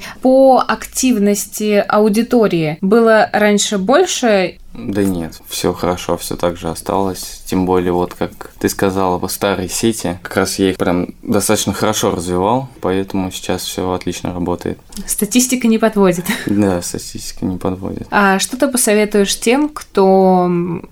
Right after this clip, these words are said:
Speaker 1: сейчас, может быть, задумывается над тем, чтобы связать свою жизнь с танцами? Возможно, будущим твоим студентам.
Speaker 2: Это круто. Это в первую очередь, ну, это надо полюбить. Я люблю свою профессию.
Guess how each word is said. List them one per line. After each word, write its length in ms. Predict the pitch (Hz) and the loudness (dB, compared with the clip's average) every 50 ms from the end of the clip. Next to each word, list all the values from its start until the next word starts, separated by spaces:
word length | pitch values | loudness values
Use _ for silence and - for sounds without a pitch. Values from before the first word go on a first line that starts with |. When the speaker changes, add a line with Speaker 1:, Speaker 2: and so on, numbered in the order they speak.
| - | -10
Speaker 1:
сейчас, 640 | - - - 208 190 - - 190 170 190 185 - - | -6 -2 0 0 2 2 2 2 2 2 2 2 0
может 420 | 202 190 180 175 175 185 170 170 | 2 2 2 2 0 -4 -4 -2
быть, 360 | 180 165 165 165 165 - - 175 170 175 | -2 -2 -2 -2 -4 -4 -4 -2 0 2
задумывается 840 | 180 190 185 180 196 196 208 202 190 190 180 170 175 - - 190 175 | 2 2 4 4 4 4 4 4 4 2 0 0 0 -4 -4 -2 0
над 200 | 170 165 165 170 | 0 0 0 -2
тем, 180 | - 190 196 | -2 -2 -2
чтобы 240 | 202 - - 185 175 | -2 -2 0 0 0
связать 340 | 175 - 190 180 185 185 185 | 2 0 2 2 2 2 2
свою 200 | 185 190 175 170 | 0 0 0 0
жизнь 220 | 170 180 180 180 | 2 2 2 0
с 80 | 180 - | 0 -2
танцами? 500 | - - 170 165 180 - 180 170 180 190 - - | -2 -2 -2 -2 -2 -4 -4 -6 -6 -6 -2 2
Возможно, 460 | 196 202 190 202 226 247 247 254 226 | 2 4 4 4 2 2 2 2 2
будущим 400 | 202 214 208 233 208 - 214 190 | 2 2 4 2 2 4 2 2
твоим 240 | 190 185 180 190 185 | 4 4 4 4 4
студентам. 580 | 190 - 214 190 185 165 160 170 - 180 208 202 214 - - 104 | 2 0 0 2 2 0 0 2 4 4 4 4 2 -2 -4 -2
Speaker 2:
Это 200 | 98 98 - - | -2 -2 -2 -2
круто. 520 | - - 107 113 110 113 107 98 98 95 - - - - - - - - | -2 2 2 2 4 2 2 0 0 -2 -8 -14 -20 -20 -18 -16 -12 -6
Это 600 | - - 101 - - - 95 98 95 95 95 98 | -2 -2 -2 -2 -2 0 0 2 2 0 -2 -2
в 40 | - | -2
первую 260 | - 107 104 98 101 | 0 2 4 4 4
очередь, 460 | 101 98 95 - - 92 87 - - - | 4 2 0 -2 -4 -6 -6 -6 -10 -10
ну, 280 | - - 104 104 104 104 | -10 -6 -2 0 2 2
это 140 | 101 92 | 2 2
надо 200 | 101 101 98 95 | 2 2 0 0
полюбить. 580 | 95 - 101 98 98 98 104 117 123 123 - - - - | 0 0 2 2 2 2 2 0 0 0 -4 -10 -8 -4
Я 400 | 92 92 98 104 110 110 107 95 | -2 0 2 2 2 2 2 2
люблю 240 | 95 98 98 101 98 | 2 0 0 -2 -2
свою 220 | - - 98 90 | 0 0 -2 0
профессию. 680 | - - 92 90 - 110 113 110 - - - 92 - | 0 -2 -4 -2 0 -2 -2 -2 -2 -8 -8 -8 -10